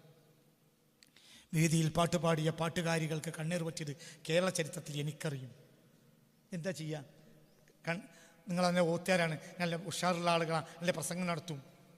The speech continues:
അപ്പോൾ സ്വാഭാവികമായും എന്ത് വരും? കണ്ണീർ വരും. ഇപ്പം നിങ്ങളെ കൂട്ടത്തിൽ ഏറ്റവും കൂടുതൽ കണ്ണീർ വരാൻ സാധ്യതയുള്ള ഒരാളാണ് ഞാൻ. അപ്പം അതിന് പണിയെടുക്കണം.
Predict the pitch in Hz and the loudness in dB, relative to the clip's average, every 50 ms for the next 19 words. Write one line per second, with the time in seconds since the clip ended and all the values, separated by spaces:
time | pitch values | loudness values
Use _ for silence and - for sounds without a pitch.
0 | - _ - - _ - 202 220 - 175 185 175 196 196 190 180 185 180 180 180 | -20 _ -20 -20 _ -4 -2 -2 0 0 2 4 4 4 4 2 0 0 0 0
1 | 180 175 165 196 185 180 165 170 151 - - - - - - - - - - - | -2 -2 -2 -2 -2 -2 -2 -4 -8 -10 -14 -20 -20 -20 -20 -20 -20 -20 -20 -20
2 | - - - - 170 156 156 165 156 160 160 151 147 143 143 131 131 - - - | -20 -18 -8 -4 -2 0 0 0 0 0 -2 -4 -4 -6 -8 -10 -12 -16 -20 -20
3 | - - - - - - - _ - - _ _ - - 175 165 170 190 190 - | -20 -20 -20 -20 -20 -20 -20 _ -20 -20 _ _ -4 -2 0 2 4 2 2 2
4 | 165 156 175 175 175 170 175 170 185 196 175 170 165 156 - 165 160 175 180 170 | 0 -4 -4 -4 -2 -2 -2 -2 -2 -4 -4 -4 -6 -6 -6 -4 -4 -4 -4 -4
5 | 165 160 160 156 - - - - - 160 156 156 165 156 156 156 151 147 147 147 | -4 -6 -6 -8 -10 -14 -14 -10 -8 -8 -6 -6 -4 -4 -4 -4 -4 -4 -6 -6
6 | 143 143 147 143 143 135 135 - - - - _ _ _ _ _ _ _ _ _ | -8 -10 -12 -12 -14 -16 -18 -20 -20 -20 -20 _ _ _ _ _ _ _ _ _
7 | _ _ _ _ _ _ _ _ _ _ _ - 180 220 - - 196 185 180 170 | _ _ _ _ _ _ _ _ _ _ _ -10 -10 -8 -4 -2 -2 0 0 -2
8 | - - 185 - 160 156 151 170 170 160 147 - 156 151 139 | -4 -8 -10 -4 -2 -2 0 0 -2 -2 -4 -6 -6 -8 -8